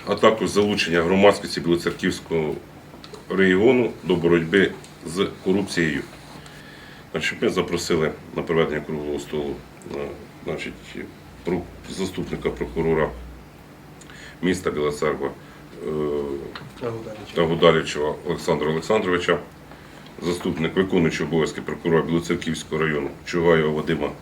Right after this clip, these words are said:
Speaker 1: Юрійовича, голову громадської організації муніципального загону «Рось» Миколу Марковича Замашнюка, представників, ну і я, начальник міліції Рудюк Сергій Володимирович,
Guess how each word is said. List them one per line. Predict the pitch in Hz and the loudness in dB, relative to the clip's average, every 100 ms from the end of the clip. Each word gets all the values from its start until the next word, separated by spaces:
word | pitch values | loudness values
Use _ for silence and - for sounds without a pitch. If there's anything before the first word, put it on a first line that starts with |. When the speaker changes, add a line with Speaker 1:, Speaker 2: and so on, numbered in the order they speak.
| - | -6
Speaker 1:
Юрійовича, | 95 98 92 87 85 80 - - - - - - - - - - - | -2 2 2 2 0 -2 -10 -20 -20 -20 -20 -20 -20 -20 -20 -20 -8
голову | 87 104 101 92 | 4 6 8 8
громадської | 87 92 98 87 - 85 | 8 8 8 6 2 2
організації | 80 82 80 92 87 80 | 6 4 6 6 6 4
муніципального | 82 - - 87 85 | 0 2 4 6 6
загону | 80 90 90 87 87 85 | 4 2 4 6 6 4
«Рось» | - - - - - - - - - | 2 -6 -14 -20 -18 -18 -18 -10 -2
Миколу | 85 101 90 | 0 6 8
Марковича | 85 87 - 78 76 78 71 - - - | 8 8 6 -2 0 0 -2 -6 -16 -8
Замашнюка, | 92 82 82 - 76 110 113 - - - - - - - - | 2 4 4 2 0 6 6 6 -6 -18 -20 -20 -20 -14 -6
представників, | 82 - 87 85 85 82 | -6 0 0 2 0 2
ну | 95 78 | 2 2
і | 82 78 76 - - - | -2 -4 -4 -10 -14 0
я, | 82 73 | 2 2
начальник | 71 - 73 71 | 0 0 0 0
міліції | 78 76 71 67 65 - 71 | -4 -4 -4 -8 -10 -10 -6
Рудюк | 78 76 - | -6 -6 -6
Сергій | 76 | -6
Володимирович, | 73 85 90 113 101 | 0 0 2 2 0